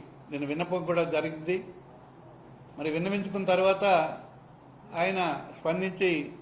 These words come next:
ఈరోజు అచ్చెన్నాయుడు గారిని కూడా అరెస్ట్ చేయించినటువంటి సందర్భం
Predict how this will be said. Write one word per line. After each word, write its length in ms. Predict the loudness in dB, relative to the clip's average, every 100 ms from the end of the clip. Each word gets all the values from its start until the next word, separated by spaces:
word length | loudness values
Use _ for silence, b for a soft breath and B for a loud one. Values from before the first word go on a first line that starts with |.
| -20 -20 -20 -20 -20 -20 -12 -4
ఈరోజు 600 | 2 2 4 2 0 -4
అచ్చెన్నాయుడు 400 | -8 -4 0 2
గారిని 260 | 4 2 2
కూడా 220 | 2 2
అరెస్ట్ 260 | 2 0 -2
చేయించినటువంటి 580 | -2 -2 -4 -4 -6 -6
సందర్భం 540 | -4 -2 -2 -4 -6